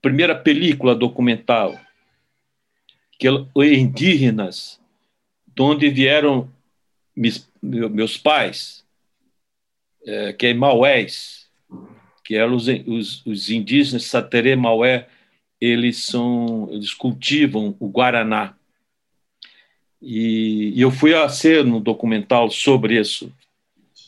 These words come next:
E quando, e quando, ah, chego com eles para a ser o, o documental, é, eles estavam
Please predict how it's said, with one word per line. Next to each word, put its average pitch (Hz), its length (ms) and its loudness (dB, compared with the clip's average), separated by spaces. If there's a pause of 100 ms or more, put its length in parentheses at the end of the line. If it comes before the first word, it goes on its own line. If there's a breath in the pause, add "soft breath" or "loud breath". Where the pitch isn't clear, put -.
E 107 160 -4
quando, 147 440 2 (320)
e 117 600 0 (1120)
quando, 165 300 4 (200)
ah, 120 440 2
chego 123 840 0 (400)
com 127 160 2
eles 135 400 2
para 117 480 0
a 113 60 0
ser 127 260 0
o, 123 140 2 (180)
o 120 160 4
documental, 123 840 0 (520 loud breath)
é, 139 400 0
eles 131 560 0
estavam 139 760 0